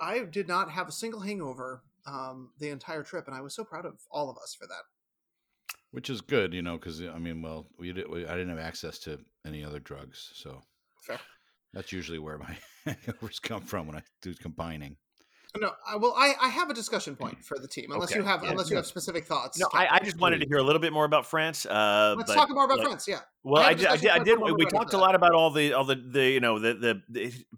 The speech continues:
Speaker 3: the points, but did you have any beers when you were there?
Speaker 1: Yes.
Speaker 2: Uh, yes. Uh, on, on, upon arrival, on the day we got to the hotel, I, uh, we had a, a free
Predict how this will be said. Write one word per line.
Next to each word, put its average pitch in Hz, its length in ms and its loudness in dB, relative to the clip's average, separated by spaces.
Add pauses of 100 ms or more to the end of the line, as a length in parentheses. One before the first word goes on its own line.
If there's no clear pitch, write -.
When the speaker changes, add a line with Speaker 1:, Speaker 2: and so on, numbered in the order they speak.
(140)
Speaker 3:
the 131 160 2
points, 151 380 0
but 117 200 0 (340)
did 165 220 2
you 196 120 -2
have 160 300 0
any 143 240 -2
beers 151 400 -2
when 98 140 -6
you 80 100 -10
were 78 100 -12
there? 76 200 -12 (520)
Speaker 1:
Yes. - 320 -12 (640)
Speaker 2:
Uh, 101 200 -10
yes. - 520 -8
Uh, 101 280 -6
on, 104 120 -4
on, 104 360 -2
upon 147 340 -6
arrival, 107 720 -6 (580)
on 80 140 -14
the 80 80 -12
day 92 300 -6
we 85 120 -10
got 82 240 -8 (160)
to - 120 -12
the 80 100 -8
hotel, 78 640 -12 (300)
I, 76 280 -18 (220)
uh, 69 300 -14
we 71 120 -18
had 76 160 -14
a, 67 80 -18 (220)
a 131 280 -18 (200)
free 82 340 -12